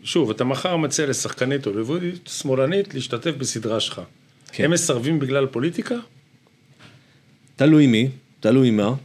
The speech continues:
Speaker 2: היה לנו אירועים שכבר הבהירו לנו שההוא לא מוכן לעבוד, וההיא לא מוכנה לעבוד בגלל שאנחנו ישראלים.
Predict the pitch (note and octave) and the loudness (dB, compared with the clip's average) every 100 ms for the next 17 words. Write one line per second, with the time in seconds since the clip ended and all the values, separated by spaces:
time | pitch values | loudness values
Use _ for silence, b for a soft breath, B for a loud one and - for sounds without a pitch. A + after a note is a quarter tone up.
0 | _ _ _ _ _ - C3 E3+ D#3 D3 | _ _ _ _ _ -2 2 4 4 4
1 | B2+ B2 D3+ C3 A#2 - A2 G#2+ F#2 - | 4 4 4 2 -2 -2 0 0 -2 -8
2 | _ _ _ - _ - G#2 G#2+ C3 B2+ | _ _ _ -20 _ -6 -4 2 4 4
3 | A2+ A2+ G#2 - G#2+ G2 F#2+ A2 C#3 C3 | 4 2 0 0 0 0 0 2 4 4
4 | B2 - B2 B2 A#2 A2 B2 A2 F#2+ G2 | 2 -2 -2 0 -2 -2 -2 0 -2 0
5 | C3 C3 A#2+ B2+ A#2+ A#2 A#2 C#3 F#2+ G2 | 2 2 0 -2 0 0 0 0 0 -2
6 | F#2 F2 E2 - D#2 - D2 C#2+ | -2 -4 -8 -8 -10 -8 -8 -10